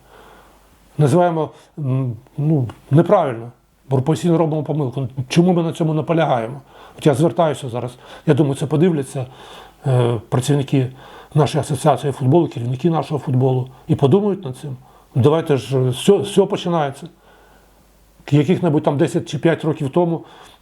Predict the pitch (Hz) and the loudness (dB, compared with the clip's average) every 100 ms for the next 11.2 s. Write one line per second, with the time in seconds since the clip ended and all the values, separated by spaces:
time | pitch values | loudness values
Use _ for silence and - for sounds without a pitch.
0 | - 139 135 135 139 147 147 151 - - | -4 0 2 2 2 0 0 -2 -4 -2
1 | 147 156 143 160 139 - 139 151 147 143 | 0 2 2 0 0 -2 -4 0 0 -2
2 | 143 160 147 - - - - 147 135 135 | 0 0 0 -4 -18 -20 -4 0 2 2
3 | 101 143 135 135 151 131 123 123 147 156 | 2 0 0 -2 -2 -2 0 0 2 2
4 | 160 156 151 147 139 156 - 151 147 139 | 0 -2 -4 -2 0 -2 -2 -2 0 0
5 | 156 156 165 180 190 196 127 120 135 160 | 0 0 -2 -2 0 -2 -4 -4 -2 -2
6 | 156 127 185 - 208 202 160 127 - 120 | -2 -2 -2 0 0 2 0 -2 -2 2
7 | 165 185 180 170 151 165 160 - 147 143 | 2 2 0 0 -2 -4 -4 -2 0 0
8 | 143 151 - - - - - - 143 131 | 0 -4 -8 -20 -20 -16 -16 -6 2 2
9 | 123 - - - 185 208 185 170 165 - | 2 -4 -10 2 4 4 2 0 -2 -2
10 | 160 143 151 127 165 - - 120 143 156 | -4 -4 -4 -4 -4 -4 -8 -4 0 2
11 | 190 185 | 2 0